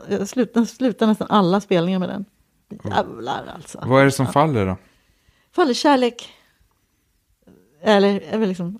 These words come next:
Speaker 1: ja, det, ja, för kärlek.
Speaker 2: Mm.
Speaker 1: Ja, den, den, jag är väldigt förtjust i den. Jag tror jag skulle kunna säga att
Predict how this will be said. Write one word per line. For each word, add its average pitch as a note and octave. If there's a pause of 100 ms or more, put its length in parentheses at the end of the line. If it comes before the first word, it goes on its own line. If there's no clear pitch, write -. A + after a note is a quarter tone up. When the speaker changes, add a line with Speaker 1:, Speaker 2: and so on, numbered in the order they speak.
Speaker 1:
ja, G3+ (160)
det, G3+ (1120)
ja, G3 (140)
för A3
kärlek. B3 (240)
Speaker 2:
Mm. G#2+ (2750)
Speaker 1:
Ja, A3
den, A3
den, G#3+
jag G#3
är F#3
väldigt E3+
förtjust E3
i -
den. D#3
Jag B3
tror B3+
jag A#3+
skulle A#3
kunna A3
säga F3
att -